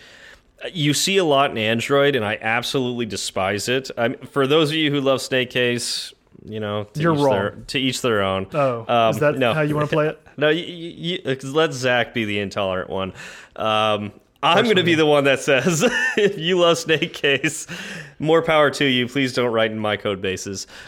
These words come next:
Speaker 1: Um, <laughs> but in, <laughs> in Java, you have to under certain c-, circumstances.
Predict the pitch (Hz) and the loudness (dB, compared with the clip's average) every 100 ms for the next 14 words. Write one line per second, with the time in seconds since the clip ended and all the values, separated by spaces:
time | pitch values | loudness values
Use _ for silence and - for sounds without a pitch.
0 | - 117 113 113 117 - - 403 403 480 | -4 0 2 2 -2 -4 -6 -4 -8 -8
1 | 185 143 143 160 156 151 147 - - 190 | -10 -8 0 0 2 0 0 -4 -8 -8
2 | - - - 427 - - - - - - | -8 -12 -8 -2 -2 -2 -6 -14 -6 -2
3 | 165 143 170 202 240 165 143 143 139 127 | 0 0 2 4 4 4 2 2 -2 -2
4 | 151 202 220 - 139 120 107 104 - 117 | -2 -2 -2 -4 -2 0 0 -2 -2 -4
5 | 101 104 117 - 104 92 107 92 95 | -4 -12 -10 -6 -4 -4 -6 -6 -8